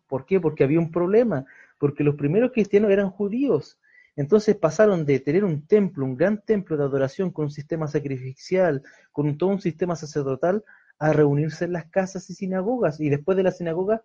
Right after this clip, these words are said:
que ya no, cuando empezaron a echar los cristianos de la sinagoga, a solamente las casas y después catacumbas. Entonces, frente a todo eso,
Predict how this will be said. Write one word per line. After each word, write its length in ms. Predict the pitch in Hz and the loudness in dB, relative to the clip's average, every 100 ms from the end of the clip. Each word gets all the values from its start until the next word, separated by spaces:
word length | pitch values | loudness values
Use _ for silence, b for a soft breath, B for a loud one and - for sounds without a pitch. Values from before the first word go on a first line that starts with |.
| _ | _
que 120 | 127 | -4
ya 100 | 135 | -2
no, 240 | 143 147 | -4 -6
cuando 220 | - 139 131 | -8 -6 -6
empezaron 300 | 131 147 156 | -4 -2 0
a 20 | |
echar 180 | 156 160 | 2 2
los 120 | 156 | 0
cristianos 340 | 147 165 170 | -2 -4 -2
de 60 | 165 | -2
la 80 | 160 | -2
sinagoga, 440 | 165 165 202 254 - b b b b _ _ _ _ | -4 -2 0 -2 -6 b b b b _ _ _ _
a 240 | 156 156 - | -2 -2 -2
solamente 480 | 196 196 202 202 | 0 2 2 2
las 120 | 185 170 | 0 4
casas 220 | 214 214 | 2 4
y 60 | |
después 340 | 170 160 196 208 - | 2 2 2 0 -4
catacumbas. 600 | - 139 139 208 202 147 139 | -4 0 0 0 2 2 0
Entonces, 400 | 139 175 180 156 B B B | 0 -2 -2 -2 B B B
frente 340 | 185 254 254 | 2 4 4
a 80 | 233 | 2
todo 220 | 247 233 | 4 6
eso, 400 | 160 151 156 156 | 4 2 -6 -8